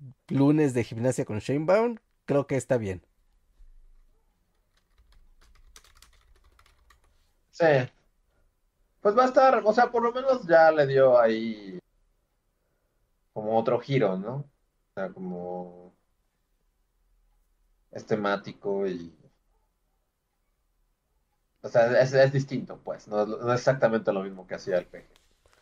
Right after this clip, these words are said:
Speaker 1: Mm,
Speaker 2: Sí,
Speaker 1: sí,
Speaker 2: digo,
Speaker 1: no,
Speaker 2: es que
Speaker 1: no, no.
Speaker 2: nunca, nunca vi una mañanera completa, la neta, nunca vi.
Speaker 1: Es que no
Speaker 2: Y,
Speaker 1: eres
Speaker 2: y de
Speaker 1: el
Speaker 2: fragmentos un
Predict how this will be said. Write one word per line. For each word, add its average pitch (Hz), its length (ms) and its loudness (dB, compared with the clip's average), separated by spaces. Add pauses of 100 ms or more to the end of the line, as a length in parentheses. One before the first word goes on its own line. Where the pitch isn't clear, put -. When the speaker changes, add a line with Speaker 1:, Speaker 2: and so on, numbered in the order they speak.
(1200)
Speaker 1:
Mm, 107 760 -10
Speaker 2:
Sí, - 100 0
Speaker 1:
sí, - 0 -
Speaker 2:
digo, 359 160 4
Speaker 1:
no, - 0 -
Speaker 2:
es - 80 -2
que - 80 -8
Speaker 1:
no, 104 40 -12
no. - 120 -14
Speaker 2:
nunca, - 200 -4
nunca 254 300 2
vi 240 140 -4
una 220 140 2
mañanera 156 520 2
completa, 113 560 -4 (140)
la 110 120 2
neta, 107 320 -6
nunca 123 280 -8
vi. 113 440 -8 (2750)
Speaker 1:
Es 190 120 -6
que 285 120 -2
no 247 80 -2
Speaker 2:
Y, - 20 2
Speaker 1:
eres 262 220 0
Speaker 2:
y 196 160 2
de 143 100 4
Speaker 1:
el - 0 -
Speaker 2:
fragmentos 120 720 -2 (540)
un 131 120 -12